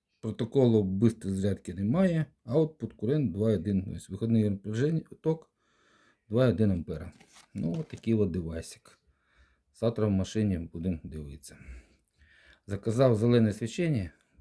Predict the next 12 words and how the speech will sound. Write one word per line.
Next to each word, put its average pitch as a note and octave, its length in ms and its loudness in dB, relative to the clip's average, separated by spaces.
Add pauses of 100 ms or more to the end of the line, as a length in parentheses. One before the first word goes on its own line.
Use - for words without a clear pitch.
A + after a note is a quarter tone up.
(120)
тому G2+ 220 -4
що - 100 -10
в G2 40 -4
машині G#2 380 0
вся G#2+ 200 -2
приборка, G#2+ 480 -2
все, G2 240 -6
всі F#2 200 -8
кнопочки, B2+ 400 -10
все A2 260 -2
світиться A2 360 -6
зеленим. F2 440 -4